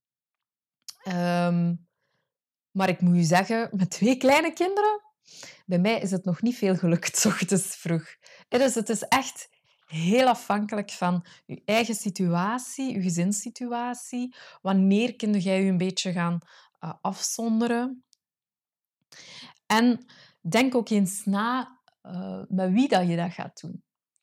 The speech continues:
De apps die ik, eh, opsom, apps die er zijn, zoals Headspace en Calm, daar heb je veel geleide meditaties. Hè, dat is dus iemand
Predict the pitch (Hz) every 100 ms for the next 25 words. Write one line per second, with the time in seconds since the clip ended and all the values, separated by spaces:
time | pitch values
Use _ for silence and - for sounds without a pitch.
0 | _ _ 214 214 - 220 254 - - -
1 | - 170 196 190 196 - _ 185 180 175
2 | - - 208 208 - 190 202 226 - _
3 | _ _ _ - 196 185 180 185 165 175
4 | 175 185 175 175 - - 185 185 - 180
5 | 175 170 165 156 - 175 175 220 247 -
6 | - - - 196 196 202 175 156 190 214
7 | 180 175 160 175 190 160 156 156 - 170
8 | 170 - 180 - - 196 202 175 165 175
9 | 202 190 180 - -